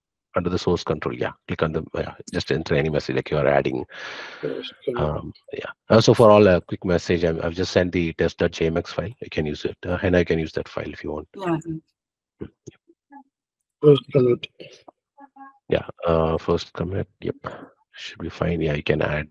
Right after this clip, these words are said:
Speaker 1: uh, your file. A-, any message, like, it's just to understand. And,
Speaker 2: <laughs>
Speaker 1: uh, in organizations, we'll have a kind of a template, so you can use that one. So for now,
Speaker 2: Yeah.
Speaker 1: you can use, like, you have added the file. This is to understand, like, what, what changes we made
Speaker 2: I
Speaker 1: during
Speaker 2: need to
Speaker 1: this.
Speaker 2: enter, right?
Speaker 1: Yeah, sorry?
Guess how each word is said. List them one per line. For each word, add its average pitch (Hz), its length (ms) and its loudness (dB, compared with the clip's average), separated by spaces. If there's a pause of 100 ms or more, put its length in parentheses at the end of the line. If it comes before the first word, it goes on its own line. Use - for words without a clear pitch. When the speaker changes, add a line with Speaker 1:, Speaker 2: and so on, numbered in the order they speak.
(100)
Speaker 1:
uh, - 60 -8
your 78 240 -6
file. - 320 -2
A-, 131 320 8
any 131 160 10
message, 92 300 6
like, 80 160 -2
it's 85 240 -10
just - 280 2 (140)
to - 80 2
understand. 76 520 0
And, 151 220 4 (260)
Speaker 2:
<laughs> - 220 -12
Speaker 1:
uh, 76 300 0 (140)
in 87 100 2
organizations, 82 640 2
we'll 78 100 -4
have 78 220 0
a 78 220 0
kind 73 180 0
of 73 100 -6
a 78 80 -4
template, 73 400 -6
so - 80 -6
you 82 60 -4
can - 140 -6
use - 160 -14
that - 200 -8
one. - 140 -16 (260)
So 330 140 -12 (500)
for - 80 -2
now, - 80 8
Speaker 2:
Yeah. 131 60 10
Speaker 1:
you 120 60 6
can 80 180 0
use, 78 180 -4 (140)
like, 73 100 -10 (100)
you 80 140 -8
have 73 120 0
added 76 220 0
the 73 80 -4
file. 78 180 -4
This 92 120 0
is 117 220 8
to - 80 8
understand, 90 400 6
like, 82 140 2
what, 80 260 -2
what 82 160 -2
changes 80 340 -2
we - 80 -4
made 151 300 0
Speaker 2:
I 170 60 10
Speaker 1:
during 170 120 6
Speaker 2:
need 151 40 -6
to 170 80 6
Speaker 1:
this. - 120 2
Speaker 2:
enter, 160 100 8
right? 196 240 4 (1200)
Speaker 1:
Yeah, - 100 -4
sorry? 113 300 4